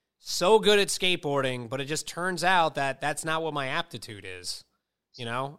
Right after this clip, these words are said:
I love it. I can ride better than in, like, most, the, your average Joe. I can ollie still. I can kickflip. I can do things with a f-, skateboard, but I just was never that great at it. You know,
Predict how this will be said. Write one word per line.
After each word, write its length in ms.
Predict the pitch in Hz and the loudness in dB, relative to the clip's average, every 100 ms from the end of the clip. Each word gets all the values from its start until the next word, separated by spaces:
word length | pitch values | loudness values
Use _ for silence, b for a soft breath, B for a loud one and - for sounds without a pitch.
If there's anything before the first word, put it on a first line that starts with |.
| - | 2
I 120 | 226 | 4
love 320 | 214 196 214 | 8 8 8
it. 180 | 208 214 | 2 2
I 100 | 175 | 0
can 180 | 202 226 | 2 0
ride 360 | 160 156 208 156 | 4 4 4 4
better 240 | 147 147 | 2 2
than 160 | 139 139 | 0 -2
in, 200 | 135 147 135 | -4 -8 -12
like, 200 | 131 127 | -8 -4
most, 360 | 139 131 - _ - | -2 -2 -4 _ -8
the, 80 | 139 139 139 | -2 -2 0
your 140 | 139 | -2
average 380 | 139 127 113 101 | 0 -2 -8 -8
Joe. 340 | 123 143 135 | -2 0 0
I 80 | 131 | 0
can 140 | 127 | -4
ollie 420 | 120 131 143 160 156 | -2 2 2 0 -4
still. 460 | - 156 156 156 | -4 -4 -4 -2
I 80 | 139 | -4
can 180 | 117 104 | -8 -14
kickflip. 560 | 143 139 - 143 131 | -14 -12 -8 -8 -6
I 100 | 123 117 | -10 -10
can 260 | 113 104 b b b b b _ | -12 -14 b b b b b _
do 240 | 131 220 240 | -2 -2 0
things 360 | 220 220 190 | 2 2 0
with 140 | 190 170 | -2 -2
a 40 | |
f-, 220 | - - | -4 -10
skateboard, 640 | - - 185 202 127 123 120 | -8 -2 -2 -2 -4 -4 -2
but 180 | 123 131 | -4 -4
I 80 | 135 | -6
just 340 | 139 160 - | -6 -8 -8
was 220 | 139 131 117 | -12 -10 -8
never 520 | 120 120 123 117 131 | -6 -4 -6 -6 -6
that 240 | 135 139 | -4 -6
great 260 | 123 135 160 | -6 -10 -8
at 200 | 101 87 | -8 -10
it. 120 | 90 _ _ _ _ _ | -14 _ _ _ _ _
You 100 | 101 | -12
know, 300 | 113 123 | -8 -8